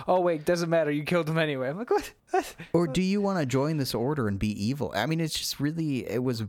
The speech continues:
Speaker 2: way more, and you get that choice too in the first one, but I can't put it into words. It was just a different focus,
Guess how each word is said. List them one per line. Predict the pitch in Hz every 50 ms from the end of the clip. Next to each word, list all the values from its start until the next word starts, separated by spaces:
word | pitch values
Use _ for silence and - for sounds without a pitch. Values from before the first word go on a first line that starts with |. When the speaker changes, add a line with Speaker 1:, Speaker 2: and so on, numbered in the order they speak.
| - -
Speaker 2:
way | - 117 120 135 170 196
more, | 202 175 131 120 120 117 117 117 113 113 113 113 - _ - - - - - - -
and | 170 185 -
you | - 107 123 156 165 165
get | - 226 226 -
that | 269 233 139 -
choice | - - 151 139 127 -
too | - - - 196
in | 190
the | 139 113
first | - - 117 - - -
one, | 127 113 107
but | - 104 - - - - - - - - -
I | - 131
can't | - - 214 208 175 - - - - - -
put | - - 180 175
it | 156 135
into | 127 117 107
words. | 101 107 117 110 90 82 107
It | 107 117
was | 131 135
just | - - 156 - - -
a |
different | 117 113 - 131 - 143 117 -
focus, | - - - 104 104 - - - - - - - -